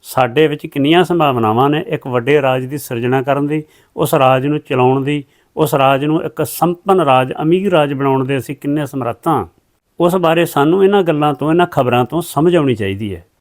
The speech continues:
ਅੱਜ ਮੇਰੀ ਐਪੀਸੋਡ ਕਾਫੀ ਲੰਬਾ ਹੋ ਗਿਆ, ਅੱਜ ਤਾਂ ਖਿੱਚਦਾ ਕੰਮ। ਚਲੋ ਠੀਕ ਹੈ ਜੀ, ਆਪਣਾ ਖਿਆਲ ਰੱਖਿਓ। ਮਹਾਰਾਜ ਜਿੱਥੇ ਤੁਹਾਨੂੰ ਰੱਖੇ, ਆਪ ਚੜ੍ਹਦੀ ਕਲਾ 'ਚ ਰਹੋ। ਕੱਲ੍ਹ ਮਿਲਦੇ ਹਾਂ ਆਪਾਂ ਫਿਰ ਖਾਲਿਸਤਾਨ ਦੇ ਵਿੱਚ। ਕੱਲ੍ਹ ਦਾ ਸੂਰਜ ਖਾਲਿਸਤਾਨ ਵਿੱਚ ਹੀ ਚੜ੍ਹਨਾ ਦੇਖਿਓ।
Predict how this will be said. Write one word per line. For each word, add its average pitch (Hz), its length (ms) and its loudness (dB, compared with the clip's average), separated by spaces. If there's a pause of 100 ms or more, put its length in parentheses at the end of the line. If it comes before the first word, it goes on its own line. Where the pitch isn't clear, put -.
(260)
ਅੱਜ 139 120 0
ਮੇਰੀ 151 540 4 (100)
ਐਪੀਸੋਡ 139 400 -4
ਕਾਫੀ 135 300 -2
ਲੰਬਾ 139 360 2
ਹੋ 123 40 -2
ਗਿਆ, 110 200 -2
ਅੱਜ 117 60 -2
ਤਾਂ 120 120 -4
ਖਿੱਚਦਾ 139 400 -2
ਕੰਮ। 113 280 -4 (360)
ਚਲੋ 143 260 2
ਠੀਕ 156 360 -2
ਹੈ 139 100 4
ਜੀ, 156 100 0
ਆਪਣਾ 156 340 2
ਖਿਆਲ 131 320 0
ਰੱਖਿਓ। 165 440 2
ਮਹਾਰਾਜ 147 440 2
ਜਿੱਥੇ 139 240 0
ਤੁਹਾਨੂੰ 135 300 0
ਰੱਖੇ, 139 260 0
ਆਪ 139 220 0
ਚੜ੍ਹਦੀ 156 260 2
ਕਲਾ 170 220 2
'ਚ 170 80 -8
ਰਹੋ। 165 320 -2 (480)
ਕੱਲ੍ਹ 165 240 2
ਮਿਲਦੇ 143 300 0
ਹਾਂ 151 80 4
ਆਪਾਂ 139 200 -2
ਫਿਰ 143 180 0
ਖਾਲਿਸਤਾਨ 135 520 0
ਦੇ 131 120 0
ਵਿੱਚ। 123 420 -2 (200)
ਕੱਲ੍ਹ 165 180 2
ਦਾ 180 140 4
ਸੂਰਜ 156 340 -4
ਖਾਲਿਸਤਾਨ 139 460 2
ਵਿੱਚ 170 180 -2
ਹੀ 185 60 2
ਚੜ੍ਹਨਾ 123 320 0
ਦੇਖਿਓ। 104 340 -4